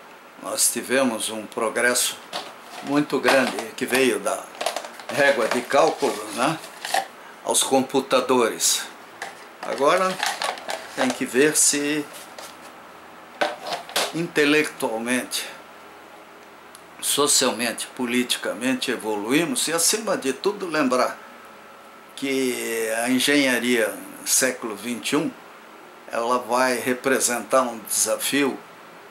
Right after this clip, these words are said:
tremendo para os gerentes na área de tecnologia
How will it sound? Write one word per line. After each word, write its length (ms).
tremendo 760
para 220
os 80
gerentes 680
na 80
área 360
de 140
tecnologia 1000